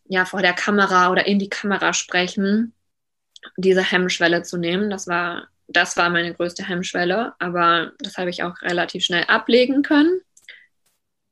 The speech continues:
weil ich gemerkt habe, dass es, ähm, auch positiv anko-,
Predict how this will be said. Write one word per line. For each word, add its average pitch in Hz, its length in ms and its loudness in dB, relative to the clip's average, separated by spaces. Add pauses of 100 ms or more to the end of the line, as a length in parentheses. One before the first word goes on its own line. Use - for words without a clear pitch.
weil 190 220 6
ich 196 420 0 (220)
gemerkt 190 460 4
habe, 208 120 -2
dass 190 220 2
es, - 320 -8
ähm, 185 280 0
auch - 360 -2 (200)
positiv 202 520 2
anko-, 208 420 -2